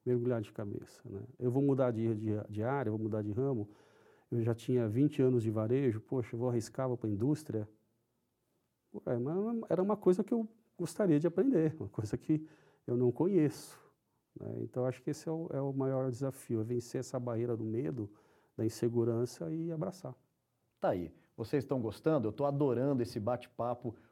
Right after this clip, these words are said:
Speaker 2: com o Marco Sato. Espero que vocês tenham curtido. E curtindo, compartilhe esse conteúdo, faça os seus comentários, conheça um pouco mais desses profissionais brilhantes, com histórias incríveis, que compõem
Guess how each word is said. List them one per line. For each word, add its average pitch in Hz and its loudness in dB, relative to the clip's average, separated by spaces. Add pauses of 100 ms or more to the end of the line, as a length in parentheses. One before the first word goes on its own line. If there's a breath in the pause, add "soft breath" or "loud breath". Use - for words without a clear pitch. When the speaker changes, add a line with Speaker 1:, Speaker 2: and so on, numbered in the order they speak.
(140)
Speaker 2:
com 127 0
o 110 -2
Marco 120 -4
Sato. 120 -6
Espero 120 -6
que - -10
vocês 110 -4
tenham 120 -4
curtido. 143 -4 (420 soft breath)
E 160 -4
curtindo, 156 -2 (180)
compartilhe 180 -4
esse - -10
conteúdo, 127 -2 (220 loud breath)
faça - -6
os 135 -10
seus 127 -8
comentários, 120 -4
conheça 170 -4
um - 0
pouco 170 -4
mais 123 -4
desses 120 -8
profissionais 117 -6 (240 soft breath)
brilhantes, 143 2
com - -6
histórias 143 0
incríveis, 139 0 (280 soft breath)
que 143 -2
compõem 139 -2